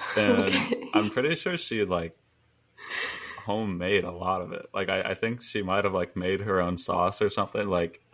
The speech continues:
Speaker 1: I don't know. It was really good spaghetti. And
Speaker 2: Like spaghetti noodles?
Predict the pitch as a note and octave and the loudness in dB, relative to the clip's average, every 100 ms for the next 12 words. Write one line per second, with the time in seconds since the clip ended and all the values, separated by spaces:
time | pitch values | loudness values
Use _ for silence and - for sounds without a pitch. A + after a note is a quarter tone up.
0 | - - - - - A2+ F#2 F#2 F2 G#2+ | -14 -10 -10 -2 0 2 2 0 0 2
1 | A2+ A2+ G2 C#3 G#2 G2 F#2 - - F2 | 2 4 4 6 4 4 2 0 -6 0
2 | F2+ - - - _ _ _ F#2+ F2+ F2 | 0 0 -6 -12 _ _ _ 0 2 2
3 | E2+ F2 F#2 C4+ B3 - G#3+ A3+ A#3 G3+ | 0 -4 -4 -2 -2 0 2 2 2 2
4 | F#3+ A3 C4 C4+ | 2 4 2 0